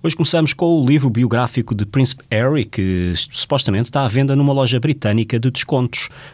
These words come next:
o que contraria um pouco as notícias de que a obra é um sucesso de vendas.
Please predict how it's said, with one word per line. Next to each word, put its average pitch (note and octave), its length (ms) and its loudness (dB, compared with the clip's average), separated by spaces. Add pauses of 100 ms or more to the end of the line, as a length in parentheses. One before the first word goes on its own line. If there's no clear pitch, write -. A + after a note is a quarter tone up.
(140)
o - 60 -18
que - 80 -20
contraria F#2 420 -2
um F2+ 60 0
pouco G2+ 240 -4
as G2 80 -4
notícias G2 400 -2
de G#2+ 80 -6
que - 160 -6
a - 20 0
obra F2+ 320 -2
é F2+ 80 -2
um F2+ 100 -2
sucesso - 540 -4
de - 60 -18
vendas. D#2 480 -4